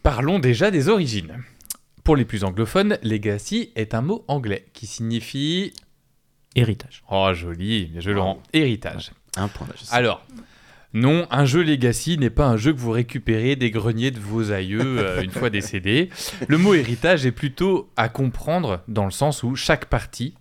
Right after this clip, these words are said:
Speaker 1: hérite des choix que vous avez faits dans la précédente. Alors là, vous allez me dire, « Oh là là, il se répète un peu ce Mamat,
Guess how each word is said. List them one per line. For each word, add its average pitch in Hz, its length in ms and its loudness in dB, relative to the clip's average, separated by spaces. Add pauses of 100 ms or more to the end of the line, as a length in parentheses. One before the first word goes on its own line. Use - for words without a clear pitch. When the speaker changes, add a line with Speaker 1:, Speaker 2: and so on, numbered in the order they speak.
(120)
Speaker 1:
hérite 165 540 0 (100)
des 120 140 0
choix 117 560 -2
que 117 100 -4
vous 110 160 -2
avez 92 180 0
faits 117 320 -4 (140)
dans 110 220 -4
la 104 80 -2
précédente. - 600 -12 (1120)
Alors 123 240 4
là, 147 100 4
vous 127 160 -2
allez 101 220 -2
me 107 60 -4
dire, « 120 360 0 (400)
Oh 127 160 4
là 113 220 6
là, 110 400 4
il 107 60 -2
se - 100 -4
répète 123 300 0
un 98 80 0
peu 127 160 -2
ce - 80 -14
Mamat, 110 320 2